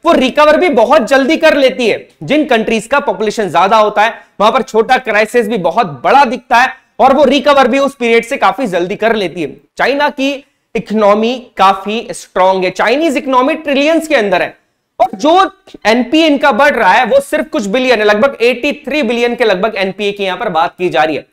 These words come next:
और चाइनीज इकोनॉमी की बात की जाए तो डबल डिजिट के अंदर ट्रिलियन में होती है। तो यहां पर चाइनीज गवर्नमेंट इन सारी चीजों को बहुत अच्छे तरीके से मैनेज कर सकती है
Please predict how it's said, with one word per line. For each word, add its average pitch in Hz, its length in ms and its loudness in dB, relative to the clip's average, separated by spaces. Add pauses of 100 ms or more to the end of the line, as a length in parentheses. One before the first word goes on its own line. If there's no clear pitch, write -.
और 190 100 -4
चाइनीज 180 380 -4
इकोनॉमी 180 360 -2
की 180 80 -4
बात 175 240 -2
की 170 100 -6
जाए 175 260 -2 (320)
तो 330 100 2
डबल 285 360 2
डिजिट 302 320 0
के 294 80 -2
अंदर 269 200 2
ट्रिलियन 202 320 0
में 196 80 -4
होती 180 240 -6
है। 190 260 -8 (140)
तो 339 60 2
यहां 277 220 4
पर 320 140 0
चाइनीज 247 500 -2
गवर्नमेंट 240 480 0 (160)
इन 254 120 0
सारी 233 380 2
चीजों 220 280 -2
को 226 120 -2
बहुत 202 460 -2 (240)
अच्छे 254 300 -2
तरीके 233 320 -2
से 262 120 -2
मैनेज 208 300 -2
कर 202 160 -4
सकती - 360 -6
है 156 120 -2